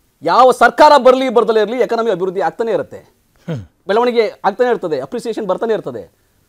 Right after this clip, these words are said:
ಮೋದಿಯವ್ರು ಬಂದಿಲ್ಲ ಅಂದ್ರೆ ಇನ್ನೂ ಚೆನ್ನಾಗಿ ಆಗ್ತಿತ್ತು ಅನ್ನೋದು ಎಕಾನಮಿ ಗೊತ್ತಿಲ್ಲ, ಇಂಡಿಯನ್ ಎಕಾನಮಿ. ಮನಮೋಹನ್ ಸಿಂಗ್ ಅವರು ಇದ್ದಾಗಲೂ ಎಕಾನಮಿ ಅಭಿವೃದ್ಧಿ ಆಗಿದೆ, ಅಟಲ್ ಬಿಹಾರಿ ವಾಜಪೇಯಿ ಇದ್ದಾಗ ಆಗಿದೆ, ರಾಜೀವ್ ಗಾಂಧಿ, ಇಂದಿರಾ ಗಾಂಧಿ, ನೆಹರೂರಿಂದ ಇಲ್ಲಿವರೆಗೂ ಎಕಾನಮಿ ಅಭಿವೃದ್ಧಿ ಆಗ್ತಾನೆ ಇದೆ.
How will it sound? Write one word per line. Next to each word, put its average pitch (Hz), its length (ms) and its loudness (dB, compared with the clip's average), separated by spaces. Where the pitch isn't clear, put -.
ಮೋದಿಯವ್ರು 247 420 0
ಬಂದಿಲ್ಲ 247 260 2
ಅಂದ್ರೆ 247 100 0
ಇನ್ನೂ 269 120 -2
ಚೆನ್ನಾಗಿ 247 260 2
ಆಗ್ತಿತ್ತು 190 260 -4
ಅನ್ನೋದು 175 160 -2
ಎಕಾನಮಿ 175 260 -4
ಗೊತ್ತಿಲ್ಲ, 147 260 -8
ಇಂಡಿಯನ್ 147 200 -6
ಎಕಾನಮಿ. 117 400 -12
ಮನಮೋಹನ್ 202 300 2
ಸಿಂಗ್ 220 120 0
ಅವರು 220 100 2
ಇದ್ದಾಗಲೂ 214 300 2
ಎಕಾನಮಿ 226 400 0
ಅಭಿವೃದ್ಧಿ 214 360 0
ಆಗಿದೆ, 220 240 0
ಅಟಲ್ 214 240 0
ಬಿಹಾರಿ 208 200 0
ವಾಜಪೇಯಿ 208 320 0
ಇದ್ದಾಗ 226 180 0
ಆಗಿದೆ, 220 580 -2
ರಾಜೀವ್ 202 280 -2
ಗಾಂಧಿ, 220 180 -2
ಇಂದಿರಾ 226 220 -2
ಗಾಂಧಿ, 220 320 -6
ನೆಹರೂರಿಂದ 240 480 -6
ಇಲ್ಲಿವರೆಗೂ 240 500 -6
ಎಕಾನಮಿ 208 260 -8
ಅಭಿವೃದ್ಧಿ 170 340 -6
ಆಗ್ತಾನೆ 139 300 -12
ಇದೆ. 95 240 -18